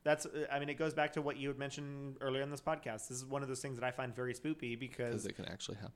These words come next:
Speaker 1: it can actually happen. You have no idea when you're going under the knife or you're underneath the, the care of someone else if they're
Speaker 2: They're out for your best interest.
Speaker 1: Exactly. And I'm excited for next week's episode because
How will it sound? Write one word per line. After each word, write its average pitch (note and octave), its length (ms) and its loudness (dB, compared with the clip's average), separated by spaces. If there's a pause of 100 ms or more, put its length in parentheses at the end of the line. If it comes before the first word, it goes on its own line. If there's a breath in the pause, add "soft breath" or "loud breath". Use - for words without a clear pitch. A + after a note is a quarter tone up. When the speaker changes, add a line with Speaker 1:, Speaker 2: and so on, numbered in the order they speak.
Speaker 1:
it G#2 60 -4
can B2 180 -2
actually C3 400 -2
happen. B2 260 0
You B2 200 -2
have C3 240 0
no C3+ 120 2
idea D3 320 2
when C3+ 180 0
you're B2 100 -2
going B2 180 0
under A2+ 220 -2
the A2+ 140 -2
knife D3 420 2
or A#2+ 320 -2 (200 soft breath)
you're B2 160 0
underneath A#2+ 280 -2
the, A#2 340 0
the - 80 -4
care C#3+ 260 2
of C3+ 60 0
someone C3 260 -2
else C#3+ 280 0 (240 loud breath)
if D3 120 2 (300)
they're A#2+ 240 2
Speaker 2:
They're G2+ 360 8 (140)
out F2 260 2
for F#2+ 100 0
your G2 140 2
best - 280 0
interest. - 240 -4
Speaker 1:
Exactly. A2 480 -4
And B2 100 -2
I'm C3+ 120 -2
excited D3 300 -2
for B2 80 -4
next C3 260 -8
week's A#2+ 160 -10
episode A2 320 -8
because A2 420 -6